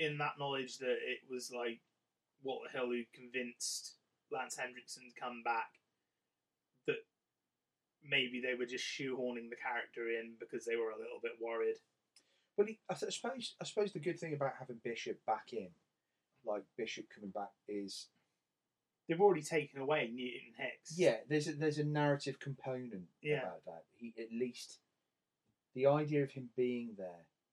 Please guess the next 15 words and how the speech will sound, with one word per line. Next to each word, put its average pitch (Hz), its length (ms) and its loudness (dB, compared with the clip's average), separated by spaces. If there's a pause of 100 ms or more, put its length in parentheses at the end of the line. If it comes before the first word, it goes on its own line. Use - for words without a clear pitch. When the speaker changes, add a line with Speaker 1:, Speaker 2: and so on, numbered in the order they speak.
(320)
Speaker 2:
I - 60 -10
suppose, 104 580 -4
helps 113 300 -2 (100)
move 117 260 -2
the - 60 -14
story 107 320 -2
onward. 87 360 -6 (580)
The - 60 -12
stuff 113 320 -2 (180)
involving, 104 640 0 (180)
um, 95 300 -6 (400)
Ripley 98 500 -4 (100)
discovering 95 540 -6
that 95 160 -8
she 95 220 -8